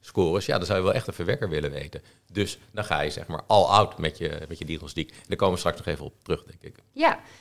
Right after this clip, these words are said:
Speaker 2: want deze patiënt, eh, doen we keurig die scores. Afhankelijk van je ziekenhuis doe je dus een curb of een P S I. Ehm, heeft hij een curb van twee en een P S I van vier. Het is een matig ernstige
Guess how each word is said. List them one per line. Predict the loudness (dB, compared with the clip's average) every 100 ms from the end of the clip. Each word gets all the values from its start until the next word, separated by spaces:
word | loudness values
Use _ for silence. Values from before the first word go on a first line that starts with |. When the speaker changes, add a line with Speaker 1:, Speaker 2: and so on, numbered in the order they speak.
| _
Speaker 2:
want | -6 0
deze | 0 0
patiënt, | -2 0 0 0
eh, | 0 0
doen | 2 2
we | 0
keurig | 0 -4 -4
die | -8
scores. | -2 2 4 4 0
Afhankelijk | -2 -4 -4
van | -2
je | 0
ziekenhuis | 0 2 2 2
doe | 0
je | -4
dus | -2
een | -4
curb | -2 -2 -2
of | -2
een | -6
P | -4 -2 -2
S |
I. | 0 -2 -2 -10 -20 _ -4
Ehm, | 0 2 0
heeft | -4 -2
hij | -2
een |
curb | 2 0
van | 0 -6
twee | -2 0 0
en | 0
een | -4
P | -4 -6
S | -4
I | -6
van | -6 -6
vier. | -2 2 2 0 -8 _ _ _ _ -8
Het | -4
is | 0
een | 2
matig | 2 2 -2
ernstige | -4 -4 -4 -4 -6